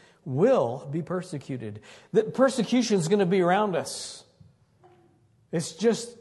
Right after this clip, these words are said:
there. And persecution for believers should intensify our resolve to live faithful to Christ,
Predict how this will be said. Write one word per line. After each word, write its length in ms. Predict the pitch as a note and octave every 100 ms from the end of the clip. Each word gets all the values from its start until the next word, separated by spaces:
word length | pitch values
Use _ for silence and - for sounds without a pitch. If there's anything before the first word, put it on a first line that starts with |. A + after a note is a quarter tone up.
| - E3+
there. 520 | C3+ F#3+ E3 G#2 C3+ - - _ _ _ _ _ _ _ _ _ _ _ _ _ - - -
And 120 | F3
persecution 960 | A#3 A#3+ A3 - B3 A3 A#3+ F#3+ E3+ - -
for 140 | - F#3+
believers 580 | F3+ G3 A#3 G#3 F3
should 180 | - G3
intensify 1000 | F3 E3 - C4 C4+ B3 - G#3+ G3 F3+
our 240 | F3 F#3+ F#3
resolve 800 | E3+ D3 B2 B3+ G#3+ F#3 F#3 - -
to 140 | - F3+
live 340 | F#3 G3 D3
faithful 840 | - - A#3+ A3+ - A#3 A3 A3 - - - -
to 120 | G3
Christ, 800 | - G#3+ G3 C#3+ A#2 - -